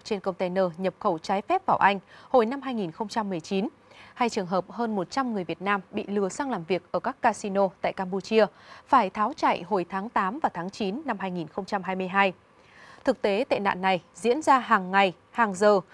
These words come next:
chứ không phải chỉ nổi lên trên mạng xã hội mỗi khi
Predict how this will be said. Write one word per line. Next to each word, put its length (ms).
chứ 100
không 160
phải 260
chỉ 200
nổi 300
lên 300
trên 180
mạng 140
xã 120
hội 220
mỗi 200
khi 260